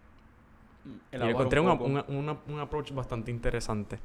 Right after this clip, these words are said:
Speaker 2: So, básicamente, si tú tienes el miedo al fracaso, ¿qué cosas tú tienes que hacer para evitar el fracaso?
Speaker 1: Ok.
Speaker 2: Y cuando vienes a ver, llega a tus metas. So, en tú tener el miedo,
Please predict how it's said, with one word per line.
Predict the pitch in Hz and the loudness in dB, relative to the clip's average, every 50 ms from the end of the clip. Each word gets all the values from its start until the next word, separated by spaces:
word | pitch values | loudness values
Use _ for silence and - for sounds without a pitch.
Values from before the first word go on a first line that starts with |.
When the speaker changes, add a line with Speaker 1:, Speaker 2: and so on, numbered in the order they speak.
| - - - - - - - | -14 -16 -20 -20 -20 -14 -2
Speaker 2:
So, | - 147 143 143 | 6 8 8 10
básicamente, | 139 147 143 202 170 180 160 139 135 | 8 6 4 4 2 0 0 0 0
si | 123 135 | -2 0
tú | 117 139 135 | 0 0 0
tienes | 143 156 170 180 - | 2 0 0 0 -2
el | 170 170 | -2 0
miedo | 170 165 170 170 165 | 0 0 0 0 0
al | 170 160 | -2 -2
fracaso, | - 175 175 170 196 202 196 175 - 151 143 143 147 - - | 0 0 0 2 2 2 0 0 0 -4 -6 -6 -8 -4 -2
¿qué | 151 131 - | -2 -2 2
cosas | - 156 170 165 175 160 - - - - - - - - | 4 4 4 4 2 0 -2 -6 -16 -20 -20 -20 -20 -10
tú | - 147 139 | -6 -6 -4
tienes | 135 156 151 147 151 | -2 -2 -2 0 0
que | - - - 151 | 0 0 0 -2
hacer | 147 - 170 156 139 127 131 139 - - - - - - - - - - - - - - - - | 0 0 0 0 -2 -4 -4 0 0 0 0 -2 -8 -16 -20 -20 -20 -20 -20 -20 -20 -20 -20 0
para | - 123 120 117 117 113 | 6 8 8 8 8 6
evitar | 107 107 - 127 131 | 4 4 4 6 6
el | 123 110 | 6 4
fracaso? | - - - - - - - - - - - - - - - - - - - - - - - - - - - - | 2 -2 -4 -4 -4 -6 -8 -12 -18 -20 -20 -20 -20 -20 -20 -20 -20 -20 -20 -20 -20 -20 -20 -20 -20 -20 -12 -6
Speaker 1:
Ok. | 143 127 113 104 101 139 185 208 - - - | -6 -4 -2 -2 -4 -4 -6 -10 -12 -14 -6
Speaker 2:
Y | - 131 | -6 0
cuando | 113 131 123 120 | 0 2 2 2
vienes | 113 113 117 131 117 | 2 2 2 2 2
a | 147 165 | 2 2
ver, | 180 170 135 | 2 2 0
llega | 120 113 117 120 - | 0 2 2 2 0
a | - | 0
tus | - 135 | -2 -2
metas. | 123 117 110 - - - - - - - - - - - - - - - - - - - - - - - | -2 -2 -2 -4 -4 -6 -6 -8 -10 -14 -18 -20 -20 -20 -20 -20 -20 -20 -20 -20 -20 -20 -20 -20 -20 -18
So, | - - 139 135 131 127 - - - - - - - | -4 4 8 8 8 8 6 4 -4 -14 -20 -2 2
en | 143 143 135 131 123 | 4 4 4 2 0
tú | - 147 147 160 | 2 2 2 4
tener | 185 180 180 180 180 | 4 4 6 6 4
el | 180 180 175 | 4 4 4
miedo, | 175 185 196 202 196 180 156 147 143 143 - - | 4 4 4 6 6 6 6 4 4 2 0 -2